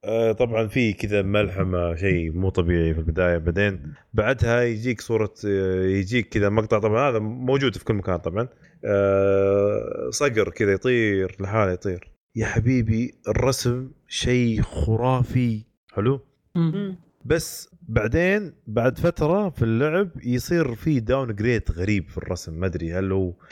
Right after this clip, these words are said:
Speaker 1: يمكن لأنه نسخة تقييم أو بعدين بتتغير، ما أدري والله، بس صار في داون جريد مو طبيعي. يعني كان رسم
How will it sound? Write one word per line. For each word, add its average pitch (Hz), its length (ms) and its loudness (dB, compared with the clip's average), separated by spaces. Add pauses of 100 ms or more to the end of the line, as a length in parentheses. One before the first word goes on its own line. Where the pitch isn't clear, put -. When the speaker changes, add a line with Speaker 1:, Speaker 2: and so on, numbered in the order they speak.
(180)
Speaker 1:
يمكن 117 280 2
لأنه 113 200 2
نسخة 117 280 0
تقييم 107 680 2 (360)
أو 104 100 4
بعدين 104 320 2
بتتغير، 101 580 2
ما 120 100 0
أدري 98 180 -2
والله، 107 180 2
بس 107 200 -6
صار 147 240 2
في 147 240 0
داون 127 300 0
جريد 107 340 -2
مو 123 160 0
طبيعي. 110 420 -2 (320)
يعني 113 180 2
كان 160 380 0
رسم 135 440 -2